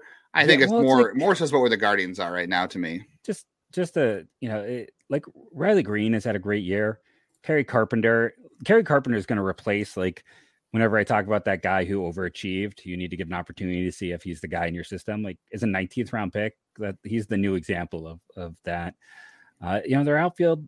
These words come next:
Speaker 2: uh, Akil Baddoo, okay, maybe they upgrade. You know, Rogers is a solid catcher. Their infield's a disaster. Spencer Torkelson's a massive disappointment, but they got some interesting young
Speaker 1: Did you
Speaker 2: arms,
Speaker 1: see
Speaker 2: got a
Speaker 1: what
Speaker 2: fun
Speaker 1: Spencer
Speaker 2: outfield.
Speaker 1: Torkelson did this weekend?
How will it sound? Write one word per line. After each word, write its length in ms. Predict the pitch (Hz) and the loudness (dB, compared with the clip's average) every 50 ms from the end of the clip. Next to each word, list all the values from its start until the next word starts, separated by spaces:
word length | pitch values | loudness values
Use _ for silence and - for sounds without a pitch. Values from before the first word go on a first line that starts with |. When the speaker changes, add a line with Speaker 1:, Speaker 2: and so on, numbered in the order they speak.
| _ - | _ -12
Speaker 2:
uh, 360 | 127 123 113 107 101 92 127 | -10 -10 -10 -10 -10 -8 -8
Akil 240 | 123 - 180 175 151 | -2 2 2 2 4
Baddoo, 400 | 143 123 107 113 110 110 110 101 | 2 2 2 2 2 2 2 0
okay, 360 | - - 85 78 82 90 - _ - | -2 -4 -6 -6 -6 -6 -8 _ -8
maybe 240 | 101 101 90 95 92 | -6 -6 -4 -2 -2
they 60 | 92 | -2
upgrade. 480 | 90 - _ - 92 87 87 92 90 - _ _ _ _ _ _ _ _ _ _ _ - | -2 -4 _ -6 -4 -4 -4 -4 -6 -8 _ _ _ _ _ _ _ _ _ _ _ 0
You 100 | 139 139 | 2 4
know, 80 | 139 | 4
Rogers 640 | 120 107 113 107 107 120 110 127 135 139 135 127 - - | 4 6 6 6 6 6 4 2 2 2 2 0 -2 -4
is 180 | - 113 110 | -4 -2 -2
a 80 | 120 107 | -2 -2
solid 340 | - 98 90 101 117 107 - | -2 -2 0 0 -2 -2 0
catcher. 500 | - 95 95 - 120 120 123 127 120 - _ _ _ _ _ _ _ _ _ _ _ _ _ _ _ _ _ _ - | 0 0 0 0 0 0 0 -2 -4 -6 _ _ _ _ _ _ _ _ _ _ _ _ _ _ _ _ _ _ 2
Their 180 | - 135 143 143 | 6 8 8 8
infield's 360 | 135 - - 117 110 87 101 | 8 8 8 6 6 6 4
a 40 | 92 | 0
disaster. 560 | 98 90 - 90 78 85 87 - - 107 107 | -2 0 0 2 2 2 0 -2 -4 -6 -6
Spencer 320 | - - 107 95 - 101 | -4 -4 -6 -6 -6 -6
Torkelson's 520 | - - 107 95 - 101 - - 104 95 90 | -8 -6 -6 -4 -4 -6 -6 -6 -6 -6 -6
a 60 | 85 | -6
massive 420 | 90 90 87 92 92 - 98 85 | -6 -6 -4 -6 -6 -8 -10 -10
disappointment, 640 | - 90 - - - - 120 127 117 87 95 104 - _ - - - - _ _ _ _ - | -10 -12 -14 -14 -12 -8 -6 -4 -4 -4 -4 -6 -8 _ -20 -20 -20 -20 _ _ _ _ -16
but 120 | - - | -14 -8
they 60 | - | -2
got 140 | - 202 - | -2 -2 0
some 100 | - 151 | 2 4
interesting 420 | 135 127 - 139 127 - - 127 113 | 4 6 6 6 4 4 4 4 6
young 180 | 110 107 98 | 6 6 6
Speaker 1:
Did 60 | 95 | 6
you 40 | 92 | 6
Speaker 2:
arms, 200 | 98 104 139 135 - | 6 6 6 4 6
Speaker 1:
see 40 | |
Speaker 2:
got 80 | 113 107 | 6 8
a 40 | 143 | 8
Speaker 1:
what 60 | 185 | 8
Speaker 2:
fun 80 | - 107 | 8 8
Speaker 1:
Spencer 160 | 101 95 95 196 | 6 6 6 4
Speaker 2:
outfield. 240 | - - 202 - - | 4 4 4 6 6
Speaker 1:
Torkelson 240 | 104 - - - 156 | 4 2 0 -2 0
did 140 | 165 180 196 | 0 2 2
this 140 | 220 170 202 | 0 0 2
weekend? 480 | 240 247 214 262 269 277 277 262 269 | 2 4 6 6 8 8 6 6 4